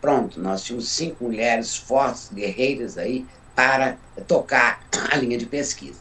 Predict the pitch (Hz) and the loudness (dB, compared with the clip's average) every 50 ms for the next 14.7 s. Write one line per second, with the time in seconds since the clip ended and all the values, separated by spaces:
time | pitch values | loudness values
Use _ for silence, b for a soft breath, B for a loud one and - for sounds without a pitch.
0 | - - - - - - - - - 104 98 - - - - - - - 110 - | -16 -12 -12 -4 -2 0 0 0 -2 -6 -8 -8 -10 -16 -20 -18 -16 -14 -4 2
1 | 127 139 147 135 131 127 123 120 123 123 139 160 190 190 185 - - - - - | 4 6 6 6 6 4 4 2 0 0 0 2 0 0 0 -4 -12 -12 -4 0
2 | 127 135 131 - 123 123 131 117 113 143 135 131 113 - 120 127 127 143 151 151 | 0 0 0 2 2 2 2 2 0 0 0 -2 -2 -2 -2 0 0 0 -2 -4
3 | - - - - - - - 180 185 - - - - - - - - - - - | -8 -14 -20 -20 -16 -4 -2 -2 0 2 2 0 0 0 -2 -6 -10 -12 -12 -12
4 | - - - - - 180 180 - - 208 202 185 185 185 170 156 151 143 131 143 | -16 -20 -16 -6 -2 -2 -2 0 2 2 2 2 2 2 2 4 2 2 4 4
5 | 139 139 131 120 92 - - - - - - - - - 127 135 131 147 151 143 | 4 4 4 2 0 -4 -8 -12 -14 -18 -20 -20 -10 -6 -2 0 2 2 2 2
6 | - 156 156 151 151 156 160 160 156 - - 139 135 131 117 - - 120 117 110 | 2 2 2 2 4 4 4 4 2 2 0 0 0 0 0 0 2 2 2 4
7 | 107 98 - - - 101 98 98 98 98 95 95 90 - - - - 95 92 98 | 4 2 2 2 0 0 2 2 2 2 0 0 0 -2 -6 -6 -8 -4 -2 -2
8 | 95 - - 80 80 - - 113 - - - - - - - - - 143 143 131 | -2 -2 -2 -6 -6 -4 2 4 4 4 4 2 0 -4 -10 -6 0 2 4 4
9 | 135 139 - - 135 127 110 117 113 98 104 107 113 123 117 - - - - - | 4 2 2 0 -2 -2 0 0 0 2 2 2 2 0 -2 -4 -8 -10 -12 -16
10 | - - - - 113 117 117 139 131 - 135 135 131 127 - 110 107 101 101 95 | -20 -16 -6 0 2 4 4 4 4 4 2 2 2 2 2 4 4 6 6 6
11 | 95 92 85 - - - 107 113 113 - - 98 98 - - - - 104 110 120 | 4 4 4 2 0 0 0 0 0 0 0 -2 -2 -2 -4 -2 -2 0 0 0
12 | - - - - - 123 135 135 131 151 147 151 151 147 143 - - - 156 170 | -2 -6 -12 -6 0 2 2 4 4 4 4 4 2 2 -2 -2 0 2 4 6
13 | 180 185 180 - 151 - - - - - 127 127 127 131 - 127 127 - 139 135 | 6 6 4 0 -8 -14 -16 -12 -6 -2 -2 -2 -2 -4 -6 -6 -4 -2 -2 -2
14 | 135 - - 117 - - - 127 135 139 131 - - | -2 -2 -4 -4 -4 -4 -2 -2 -2 -2 -2 -4 -6